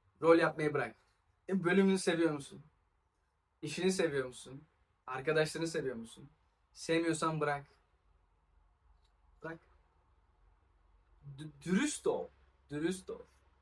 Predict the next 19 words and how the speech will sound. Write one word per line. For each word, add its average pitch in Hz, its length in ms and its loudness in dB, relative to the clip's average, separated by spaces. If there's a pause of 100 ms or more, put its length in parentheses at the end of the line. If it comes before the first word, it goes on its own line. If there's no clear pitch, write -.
(360)
Ha, 170 140 0
ama 180 460 2
bıraktığın 165 400 2
zaman, 165 300 0
şu 165 180 0
an 165 60 6
sevmediğin 165 480 2
kız 160 120 -6
arkadaşını 160 380 0
bıraktığın 147 280 0
zaman 165 220 4
yalnız 160 380 4
olacaksın. 120 460 -4
Evet. 185 340 0 (3750)
Ama 185 220 4
bu 190 80 2
sana 185 280 6
yeni 165 320 0
bir 170 320 -10